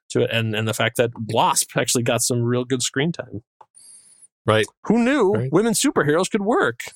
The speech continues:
Speaker 1: Everyone else but Marvel.
Speaker 2: <laughs> Everyone else,
Speaker 1: Yeah.
Speaker 2: exactly.
Speaker 1: <laughs>
Speaker 2: Ay, ay, ay.
Speaker 1: So anyways, yeah, so, um, if you want to hear more of my opinions on stuff, and why wouldn't you? Uh, I did a podcast called The Road to Infinity. It's on the almost impossible to find,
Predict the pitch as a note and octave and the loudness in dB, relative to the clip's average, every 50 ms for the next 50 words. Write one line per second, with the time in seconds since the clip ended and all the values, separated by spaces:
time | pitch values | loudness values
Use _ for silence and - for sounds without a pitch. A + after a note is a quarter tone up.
0 | _ _ _ _ _ - A#2 A#2 A2+ B2 C3 C3 C3+ C3 B2+ B2+ C3 C#3+ C#3+ - | _ _ _ _ _ -2 -2 0 2 2 2 2 2 2 2 2 2 2 0 0
1 | - C3 A#2 B2 A#2+ A#2 A#2+ D#3 D3+ D#3 - D#3+ - - - - - - C#3 - | -2 -2 0 0 0 2 4 2 2 2 0 -4 -2 -2 -2 -2 0 0 -2 -2
2 | - C#3 A2+ G2 - - - G2 F2+ F2 D#2+ D#2 D#2 - - G#2 G#2 A2 A2+ A#2+ | 0 -6 -8 -8 -10 -10 -6 -6 -4 -4 -6 -8 -10 -2 0 2 4 4 4 4
3 | A#2+ A2 F#2+ F2+ A#2 B2+ A#2+ A2+ G#2+ G#2 F#2+ F#2+ G2 - - - E2+ F2+ F#2 - | 2 2 2 2 2 2 2 4 4 4 4 2 2 2 0 -2 -4 -4 -8 -8
4 | - _ _ _ _ _ - - - - - F#2 F#2 F#2+ F#2+ F#2+ F#2 F#2 F2+ F2 | -12 _ _ _ _ _ -12 -12 -8 -2 -2 0 2 2 2 2 2 2 0 0
5 | E2+ E2+ F2 - - - - _ _ _ _ _ _ _ _ _ - - - - | 0 -4 -6 -8 -12 -18 -20 _ _ _ _ _ _ _ _ _ -20 -12 -8 -6
6 | - - - - - - G#3+ A3 F#3 D#3 C#3+ G#3 G#3+ E3 D#3 - - F3+ E3 D#3 | -6 -6 -6 -4 0 2 2 4 4 2 2 4 2 2 2 2 2 2 2 2
7 | D3 - - - - E3+ E3+ E3+ F3+ D#3+ E3+ F#3+ G3 G3+ F#3+ F3 F#3 G3 F3 E3+ | 0 -2 -4 0 2 2 2 2 0 0 2 2 2 2 4 4 2 4 4 4
8 | E3+ D#3+ E3 D#3+ D#3 D3+ C#3+ C3 E3 E3 C#3+ B2+ C#3+ B2+ - D3+ D3+ - - D#3+ | 4 2 2 2 2 0 2 2 2 2 2 2 2 2 2 2 2 2 0 2
9 | F3 G3+ A3 B3+ C4+ C4 C4 B3 G#3 D3 A#2+ B2+ C#3+ C3+ C3+ B2 A#2 - - G2+ | 2 2 2 2 2 2 2 0 0 -2 0 0 0 2 2 0 0 0 -2 -4
10 | F2+ - - - - - - - C#3 C#3+ C#3+ C#3+ C3+ A#2 D3+ D#3+ D#3+ F3 D#3+ D3+ | -4 -6 -10 -12 -12 -10 0 0 2 2 2 0 0 2 2 2 2 2 0 2
11 | - E3 D#3+ D#3 - - D#3 D#3 D3 - - - D3+ C#3 C#3 C#3 C3 C3+ B2 - | 2 2 0 0 2 2 2 2 2 0 2 2 2 4 4 2 0 0 0 0
12 | G3 G3 F#3 F#3+ F#3 E3 D3+ D3+ - - - D#3+ D#3+ D#3+ D#3+ D#3 D3 B2+ C#3+ D3 | 0 0 2 0 0 0 0 0 0 0 0 2 2 4 2 2 2 2 2 2
13 | C#3 C3+ C3 B2+ - - D3+ D3 C#3+ B2+ - C3+ B2 - - D#3+ D#3 - - D#3+ | 2 2 0 0 0 2 2 2 2 2 0 -2 -2 0 0 0 0 2 0 0
14 | D3+ - B2+ - E3+ D3+ D3+ D3 C#3+ C#3+ C3 C3+ B2+ | -2 0 0 2 2 4 4 4 2 2 2 0 0